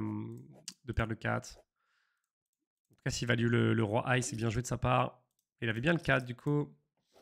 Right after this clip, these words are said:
Euh, ici, pas de carreau, ça serait cool. Ok, ça tient, c'est pas mal. Est-ce que la réussite pourrait revenir ou pas ? Très cool, ça. Yo, gros lardon. Tu as pas de chance.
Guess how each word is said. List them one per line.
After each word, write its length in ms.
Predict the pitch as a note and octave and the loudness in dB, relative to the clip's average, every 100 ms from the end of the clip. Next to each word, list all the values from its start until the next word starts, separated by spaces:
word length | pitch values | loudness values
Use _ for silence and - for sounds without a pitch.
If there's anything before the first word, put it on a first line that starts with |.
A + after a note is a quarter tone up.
| _ _ _ _ _ _ _ _ _ _ _ C#3+ | _ _ _ _ _ _ _ _ _ _ _ -2
Euh, 600 | C#3 C#3 C#3+ C#3+ C#3+ C#3+ - | 2 4 4 4 4 2 -4
ici, 240 | - - - | -20 -20 -8
pas 160 | C3 | -6
de 100 | B2+ | -6
carreau, 240 | - C3 B2+ | -4 -4 -4
ça 120 | - | -6
serait 180 | - C3 | -8 -10
cool. 560 | - D#3 D3+ D3+ D3 - - _ _ _ _ _ - _ _ _ _ | -10 -4 0 0 -2 -6 -18 _ _ _ _ _ -20 _ _ _ _
Ok, 320 | - - G#3 | -20 -8 -6
ça 160 | - C3 | -4 -8
tient, 380 | - C#3 F3 | -6 -4 -4
c'est 160 | G3+ - | -4 -8
pas 80 | A#2+ | -6
mal. 400 | B2+ D#3+ G3+ G#3 _ _ _ _ _ - | -2 -2 -2 -6 _ _ _ _ _ -20
Est-ce 100 | G#2+ | -2
que 100 | C#3+ | 2
la 120 | A#2+ | 4
réussite 300 | B2+ A#2+ C3 | 4 2 0
pourrait 180 | - B2+ | 0 2
revenir 280 | B2 C3+ C#4+ | 0 -2 -4
ou 60 | |
pas ? 440 | A#3 G#2 G#2 B2 - | 0 2 0 -2 -16
Très 140 | - A2 | -18 -10
cool, 180 | C4+ | -10
ça. 200 | - A#2 A#2+ _ _ _ _ _ _ _ - | -8 -10 -12 _ _ _ _ _ _ _ -6
Yo, 120 | D3 | -2
gros 100 | C#3+ | 4
lardon. 560 | D#3+ D#3+ E3+ F3+ F3 - _ _ _ _ _ _ _ _ _ _ _ - _ _ _ _ _ _ | 6 8 8 8 6 -4 _ _ _ _ _ _ _ _ _ _ _ -20 _ _ _ _ _ _
Tu 200 | _ C#3+ | _ -4
as 120 | D#3+ | -2
pas 160 | E3+ E3 | 0 0
de 80 | C3+ | 0
chance. 420 | - A#2 - | -2 -4 -4